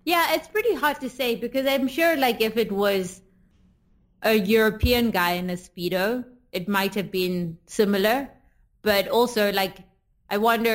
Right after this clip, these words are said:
if it was, like, a Fabio, you know, there was, like, that, there was one older guy who used to date all the supermodels.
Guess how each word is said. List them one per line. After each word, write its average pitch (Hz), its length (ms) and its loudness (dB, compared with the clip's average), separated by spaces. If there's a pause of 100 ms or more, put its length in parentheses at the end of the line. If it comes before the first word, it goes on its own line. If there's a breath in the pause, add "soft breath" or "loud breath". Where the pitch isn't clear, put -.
if 208 140 -2
it 202 120 -2
was, 196 180 -4
like, 185 240 -2
a 180 60 -6
Fabio, 180 920 -2 (180)
you 208 140 -2
know, 202 200 -2
there 196 180 -2
was, 190 200 -2
like, 180 220 -6 (300)
that, 185 300 -2 (240)
there 202 160 0
was 208 160 2
one 220 380 2 (220)
older 220 340 2
guy 165 520 -2 (180)
who 220 100 -6
used 208 220 2
to 196 80 -6
date 190 300 0
all 190 240 2
the 190 80 0
supermodels. 180 880 -2